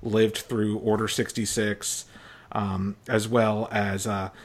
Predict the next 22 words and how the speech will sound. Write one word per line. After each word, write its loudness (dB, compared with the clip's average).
kinda 2
sets 0
up 4
some 0
things 2
that 4
pay 6
off 2
in 4
The 2
Mandalorian 0
as -8
well. -2
There's -6
some -2
ties 0
there. -4
So 2
it's, -2
it's -2
just 2
a, 4